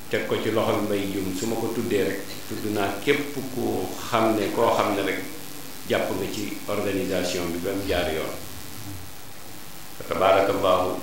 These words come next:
<clears throat> Xam naa ana Maley Njaay mu ngi fi. Waaw, Maley de moo ko fi waxoon, xam naa wax bu baax la, wax bu kenn mënta dindi la.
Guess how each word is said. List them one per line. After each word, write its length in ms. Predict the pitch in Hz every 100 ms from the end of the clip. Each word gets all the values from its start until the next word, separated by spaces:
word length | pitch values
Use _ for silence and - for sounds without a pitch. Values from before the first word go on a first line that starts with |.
| - -
<clears throat> 1040 | 156 180 165 - - - - - - - -
Xam 200 | 85 95
naa 320 | 95 110 120
ana 160 | 120
Maley 400 | 117 110 98 92
Njaay 240 | 90 82 - 117
mu 40 |
ngi 100 | 113
fi. 120 | 92 - - - - - - - - - - - - - - - - -
Waaw, 340 | 87 87 87
Maley 380 | 107 107 104 98
de 80 | 104
moo 220 | 117 117
ko 40 | 120
fi 100 | 107
waxoon, 320 | 98 98 95
xam 140 | 101 107
naa 160 | 107
wax 140 | 107 107
bu 80 | 104
baax 240 | 98 104 110 110
la, 120 | 113 120
wax 120 | 107 107
bu 100 | 104 - - - - - -
kenn 180 | - 113
mënta 280 | 131 127 127
dindi 320 | 120 117 101
la. 80 | 85